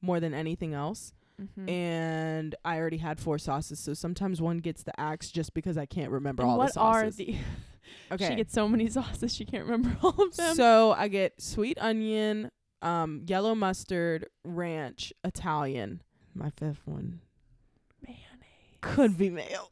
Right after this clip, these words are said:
Speaker 1: <laughs> sometimes, but I
Speaker 2: <laughs>
Speaker 1: don't usually get it. I don't usually get it.
Speaker 2: I like the Chipotle ranch.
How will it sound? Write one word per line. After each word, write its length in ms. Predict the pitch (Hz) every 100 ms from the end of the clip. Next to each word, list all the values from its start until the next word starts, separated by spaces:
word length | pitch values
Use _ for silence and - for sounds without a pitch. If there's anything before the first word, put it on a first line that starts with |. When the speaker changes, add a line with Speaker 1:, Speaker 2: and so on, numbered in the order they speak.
| 403
Speaker 1:
<laughs> 320 | 440 932 1077
sometimes, 840 | - - 330 311 254 233 190 185
but 160 | 220 294
I 160 | 285
Speaker 2:
<laughs> 20 | 240
Speaker 1:
don't 340 | 285 320 208 254
usually 420 | 285 254 262 247
get 240 | 196 208 180
it. 240 | 151 - - - - -
I 60 | 202
don't 220 | 240 208
usually 340 | 208 185 180
get 160 | 147 131
it. 200 | 113 - -
Speaker 2:
I 100 | 254
like 200 | 370 -
the 100 | 277
Chipotle 500 | 233 226 196 - 180
ranch. 460 | 165 151 - -